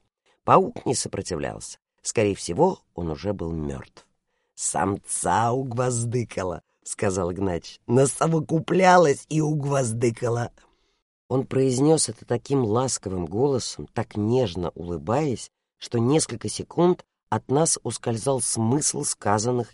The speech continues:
им слов. «Вы не поверите, но он меня бросил», — весело горевала Настенька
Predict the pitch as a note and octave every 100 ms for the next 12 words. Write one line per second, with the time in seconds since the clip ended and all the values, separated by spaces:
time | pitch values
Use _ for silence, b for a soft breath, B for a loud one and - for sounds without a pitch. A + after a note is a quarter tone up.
0 | - F#2 F2+ - C2+ B1+ - _ _ _
1 | _ _ _ _ _ _ _ _ _ _
2 | _ _ _ _ _ _ _ - D3 C#3+
3 | D3 F#3 F3 - - _ _ - B2 D3+
4 | C#3 A#2 G#2+ E2+ F2+ - - _ _ _
5 | - A2 G#2+ E2 F2+ F#2 F#2 F#2 F2+ G2
6 | D#3 - - C#3+ B2